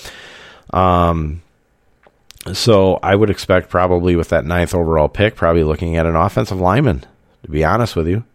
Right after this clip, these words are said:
and quite possibly with one of the two second rounders that they have. Um, it all just kinda depends on what falls there. If you're gonna get an offensive tackle that's gonna start,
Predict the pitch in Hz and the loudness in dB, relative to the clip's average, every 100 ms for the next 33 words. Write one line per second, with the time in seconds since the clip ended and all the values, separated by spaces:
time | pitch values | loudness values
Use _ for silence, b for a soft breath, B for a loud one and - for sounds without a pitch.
0 | _ 82 95 - 104 104 104 101 127 123 | _ -4 -4 0 0 2 -2 -2 0 2
1 | 113 98 90 92 92 87 - 101 - 104 | 2 -2 -2 -2 -2 -4 -6 -6 -6 -8
2 | - 82 85 69 69 64 69 71 64 - | -8 -8 -8 -8 -12 -14 -10 -10 -12 -18
3 | B B B B B B B B B B | B B B B B B B B B B
4 | B B B B _ _ 90 85 82 80 | B B B B _ _ 0 2 2 -2
5 | 67 92 92 98 - 92 92 90 92 92 | 0 0 2 -2 0 0 2 0 0 2
6 | 95 95 92 85 98 - 95 113 85 64 | 2 2 2 0 -2 2 2 2 -2 -4
7 | 64 - 76 80 78 82 82 67 71 90 | -6 -8 -2 0 0 0 0 -2 -2 -2
8 | 87 73 - 87 85 80 78 - 76 - | -2 -6 -2 -2 0 0 0 -2 -6 -6
9 | - - 101 98 90 80 | -12 -4 0 2 2 0